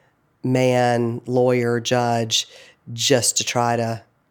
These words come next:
make a name for himself or showboat or any of those sorts of things. I, I truly believe that, um, that, that he had some,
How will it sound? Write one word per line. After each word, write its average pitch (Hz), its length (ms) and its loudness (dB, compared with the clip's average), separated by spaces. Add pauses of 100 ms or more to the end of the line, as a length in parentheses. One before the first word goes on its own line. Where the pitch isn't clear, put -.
(640)
make 123 300 2
a 120 60 2
name 120 300 4
for 120 160 -2
himself 117 640 2
or 113 100 -2
showboat 120 720 2
or 117 240 0
any 147 240 6
of 117 80 4
those 120 200 0
sorts - 240 -2
of 113 80 -8
things. 80 320 -2
I, 101 200 -6 (400)
I 110 80 -2
truly 135 480 2
believe 120 600 0
that, 117 280 -2 (160)
um, 113 400 -8 (540)
that, - 360 -2
that 117 140 -4
he 143 160 0
had 127 240 0
some, 113 320 0